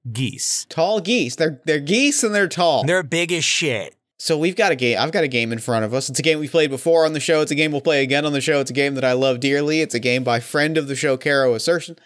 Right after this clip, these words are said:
Speaker 2: This is Exquisite Biome. We're gonna draw some cards, and we're gonna figure out what the hell a tall geese is.
Speaker 1: I am so excited.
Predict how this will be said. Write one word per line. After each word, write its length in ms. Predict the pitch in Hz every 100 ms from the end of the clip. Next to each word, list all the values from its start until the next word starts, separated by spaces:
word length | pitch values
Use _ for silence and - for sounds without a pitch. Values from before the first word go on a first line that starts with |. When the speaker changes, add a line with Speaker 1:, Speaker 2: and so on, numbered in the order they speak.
| - - _ -
Speaker 2:
This 360 | 151 285 - -
is 580 | 208 196 180 165 147 131
Exquisite 560 | 135 - - 165 131 -
Biome. 440 | 113 107 113 139
We're 100 | 143
gonna 180 | 135 123
draw 220 | 131 123
some 180 | - 117
cards, 460 | 143 139 170 185
and 100 | 165
we're 80 | 143
gonna 160 | 147 143
figure 300 | 180 175 180
out 160 | 180
what 160 | 175 170
the 80 | 165
hell 240 | 175 180
a 40 | 156
tall 300 | 175 180 175
geese 320 | 156 196 -
is. 320 | 120 202 - _
Speaker 1:
I 320 | 147 156 180 -
am 120 | 165
so 480 | 156 - - 127 135
excited. 800 | - 143 - - 120 127 180